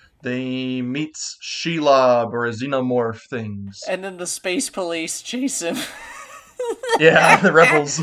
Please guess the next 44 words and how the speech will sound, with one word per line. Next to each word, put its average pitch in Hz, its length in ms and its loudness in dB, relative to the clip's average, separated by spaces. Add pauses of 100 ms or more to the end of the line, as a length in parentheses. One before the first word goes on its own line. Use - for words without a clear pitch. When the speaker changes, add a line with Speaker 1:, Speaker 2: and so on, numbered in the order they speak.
(320)
Speaker 2:
Like, - 340 0 (260)
just 403 280 -8
two 403 280 -4
rando 349 520 -2
dudes 370 280 -6
are 226 40 -6
like, 220 180 -4
"Pull 285 320 10
over!" 262 640 8 (720)
Speaker 1:
Yeah, 143 260 8
they, 151 200 2
uh, 143 220 0
apparently 156 440 -4
the, 135 240 -2
uh, 117 240 0 (100)
the, 123 400 -4 (120)
the, 113 140 -10 (200)
the, 110 380 -6
the 104 60 -14
Galactic 143 440 2
Republic 135 560 -2
are 127 40 -4
a 110 40 -6
bunch 131 220 -6
of 127 60 2
assholes 180 680 2
and 131 180 -10
kinda 139 200 -2
like, 127 360 0
uh, 117 220 2
kinda 120 180 -10
like 120 140 -6
rent-a-cops, 147 580 0
and 135 80 -10
they 117 100 -8
pull 135 140 0
everyone 127 220 2
over 127 260 2
for 127 160 -4
anything 143 380 -4
and 131 120 -8
kind 135 140 -4
of, 117 140 -4
like, 120 280 -8